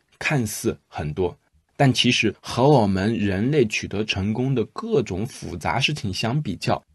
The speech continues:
我们最后通过经验中总结出来的这些因果关系的原因，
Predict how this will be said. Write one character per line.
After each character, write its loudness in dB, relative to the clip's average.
我 -4
们 2
最 6
后 4
通 2
过 6
经 4
验 4
中 0
总 0
结 2
出 2
来 6
的 0
这 -2
些 0
因 2
果 2
关 2
系 -4
的 -2
原 0
因， 6